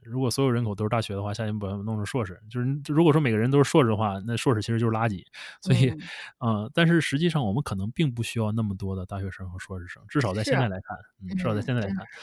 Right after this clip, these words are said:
Speaker 1: 呃，所以教育产业确实是有它的，有它的泡沫的形式。但是，呃，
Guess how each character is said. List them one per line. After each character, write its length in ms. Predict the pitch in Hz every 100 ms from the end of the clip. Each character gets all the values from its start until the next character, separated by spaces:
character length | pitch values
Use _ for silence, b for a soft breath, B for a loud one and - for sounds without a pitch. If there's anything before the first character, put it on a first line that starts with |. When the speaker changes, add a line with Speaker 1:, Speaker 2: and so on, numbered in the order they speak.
| B B B B
Speaker 1:
呃， 160 | 110 90
所 120 | - 170
以 80 |
教 220 | 135 190 170
育 80 |
产 240 | 117 - 92
业 80 | 110
确 160 | -
实 240 | 147 95 110
是 140 | 107
有 80 | 87
它 100 | 113
的， 220 | 117 107
有 120 | 98
它 160 | 92 113
的 80 | 110
泡 200 | - 123
沫 160 | 123
的 60 | 104
形 180 | - 98
式。 160 | 120
但 160 | 110 165
是， 260 | 160 139 127 _ - 131
呃， 240 | 123 117